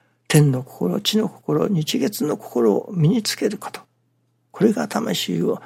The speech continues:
磨くということであり、心を育てることである。そのことのために私どもはこの世に生を受け、生かされている。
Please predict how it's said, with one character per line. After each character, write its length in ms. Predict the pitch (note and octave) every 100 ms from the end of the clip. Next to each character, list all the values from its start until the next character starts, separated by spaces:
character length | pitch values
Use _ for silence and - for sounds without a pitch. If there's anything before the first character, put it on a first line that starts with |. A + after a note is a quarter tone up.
| - -
磨 200 | D3 D#3
く 120 | -
と 120 | - -
い 80 |
う 60 | A3+
こ 120 | -
と 120 | -
で 140 | - -
あ 80 | -
り、 180 | - _ _ _
心 340 | - - C#3 C3
を 80 | -
育 220 | - F#3
て 140 | -
る 100 | -
こ 140 | - -
と 120 | -
で 140 | -
あ 140 | - -
る。 60 | - _ _ _ _ _ _ _ _ _ _ _ _ _ _ _ _ _ _ _ - - _ _ -
そ 180 | - A3
の 140 | D4+
こ 160 | - A3+
と 120 | A#3+
の 160 | B3
た 160 | A3 G#3+
め 160 | A3 -
に 200 | - - _ _ _
私 500 | - - C3+ - -
ど 80 | -
も 140 | D#3+
は 240 | D#3 - -
こ 140 | -
の 80 | C#3
世 140 | C3 C3
に 140 | C#3
生 240 | - -
を 140 | - -
受 220 | F#3 -
け、 100 | - _ _ _ -
生 60 | D3
か 140 | -
さ 140 | -
れ 60 | F#3+
て 220 | - -
い 180 | -
る。 100 | -